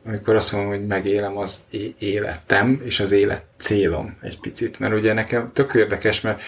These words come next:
így ahogy hallgatlak is, minden, ugye egy-, egyrészt az jut eszembe, hogy abszolút, ugye, hogy,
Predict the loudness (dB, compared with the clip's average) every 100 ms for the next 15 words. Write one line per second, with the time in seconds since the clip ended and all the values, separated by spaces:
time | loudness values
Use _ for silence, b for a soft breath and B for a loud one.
0 | B B B _ 0 4 4 2 2 4
1 | 2 -2 -2 -2 -2 -2 0 2 2 2
2 | B B B _ _ -6 -2 2 0 0
3 | 2 4 4 2 2 0 0 0 2 0
4 | 0 0 0 2 4 4 4 4 0